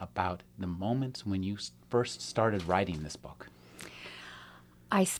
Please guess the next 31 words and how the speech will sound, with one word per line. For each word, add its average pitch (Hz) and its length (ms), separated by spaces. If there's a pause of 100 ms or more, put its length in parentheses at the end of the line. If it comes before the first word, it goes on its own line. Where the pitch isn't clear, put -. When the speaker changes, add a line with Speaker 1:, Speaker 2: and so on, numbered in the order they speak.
Speaker 2:
first 294 220
started 320 300
writing 220 300
this 254 180
book, 170 500 (220)
uh, 165 260
after 233 400
the 202 260
events 180 460
that - 220
took - 260
place 175 340
in 170 100
late 175 300
nineteen 175 560
ninety-nine 165 680
in 170 180
Seattle. 175 680 (520)
Uh, 160 200
in 175 80
fact, 185 220
the 190 60
book 185 200
starts - 680
with 175 260
a 180 80
scene 185 420
where 175 260
I'm 156 180
in 143 140
jail 160 500